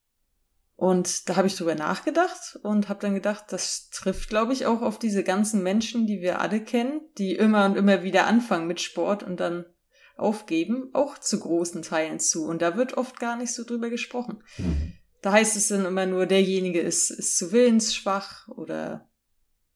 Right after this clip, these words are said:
Speaker 1: keine Ahnung, äh, hat, äh, beruflich zu viel Stress, aber dass auch so zwischenmenschliche Beziehungen und Kontakte eine große Rolle spielen. Das wird in, in unserem Themengebiet häufig, äh, komplett so unter den Tisch geworfen.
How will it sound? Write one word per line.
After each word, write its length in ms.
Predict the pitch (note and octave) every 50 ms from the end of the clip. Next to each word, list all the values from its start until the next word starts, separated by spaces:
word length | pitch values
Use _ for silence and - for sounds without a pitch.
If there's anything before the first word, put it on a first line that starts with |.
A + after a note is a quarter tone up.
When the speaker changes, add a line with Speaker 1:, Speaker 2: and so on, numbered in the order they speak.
| _ _ _ _ _ _ _ -
Speaker 1:
keine 180 | - - - -
Ahnung, 360 | C#3 E3 F3 F3 F3 F3 E3+ - - _ _ _ _ _ _ _ _ _ _ _ _ - - - - _ _ _ _
äh, 300 | - E3+ E3 D#3+ D#3 -
hat, 400 | - - D#3+ D#3+ - - - -
äh, 320 | G#3 - D#3+ D#3 D#3 D#3+ D#3
beruflich 580 | D#3 E3+ F#3 E3 A3 A#3 - - G#3+ G#3 G#3+
zu 120 | - - G3+
viel 160 | - G#3 F#3+
Stress, 460 | - - - F3+ F#3 F#3+ G3 - -
aber 160 | - E3 E3+
dass 180 | F3 F#3 F3+ -
auch 100 | - F3+
so 400 | - - F#3+ F3+ F3 F3 E3+ E3+ - - - - - - - - - _ _ _ _ _ _ _ _ _ _ _ _ _ _ _ _ _ _
zwischenmenschliche 1500 | - - - - F#3+ B3 A#3+ - D4+ B3+ A#3+ A#3 A#3 A3+ A3+ - A3+ A3 G#3+ - A3+ G#3+ G#3 G#3 G3+ G3+ G3 G3+ - _ _ _ _ _ _ _ _ _ _ _ _ _ _ _ _ _ _ _ _ _ _ _ _ _ _ _ _ _ _
Beziehungen 640 | D#3+ D#3 F#3 - - - - A#3 B3+ C4+ C4 A#3
und 160 | - G3 G3
Kontakte 540 | - - F#3 F3+ - G3+ B3 C4 - - A3+
eine 120 | F#3+ F3+ F3
große 400 | - D#3 F3+ A3+ A#3+ - A#3 G3
Rolle 280 | - F#3 G3+ B3+ C#4+
spielen. 300 | C#4 - - D4+ D4 C#4+
Das 180 | A#3+ A#3 - A3+
wird 120 | A3+ -
in, 280 | F3+ G3+ G3+ G3 F#3+ F3+
in 300 | - F3+ F#3+ F#3+ F#3 F3
unserem 380 | - G#3+ B3+ C#4 D4+ D4+ D4 -
Themengebiet 600 | - D4 C#4+ C#4+ C#4 C4+ C4 B3+ C4+ C4 C4 -
häufig, 460 | B3 A3+ A#3+ A#3+ - B3 B3 A#3+ -
äh, 300 | A#3+ A3+ G#3+ G#3 G#3 G#3
komplett 440 | G#3 - G#3+ G#3 G#3 A#3+ A#3+ B3 A#3+
so 200 | - F3+ E3 D#3+
unter 260 | D#3+ - F#3 F3+ F3+
den 140 | E3 E3 E3+
Tisch 260 | F3 - F3+ - -
geworfen. 600 | - E3+ D#3 - - - - - G3+ F#3 - -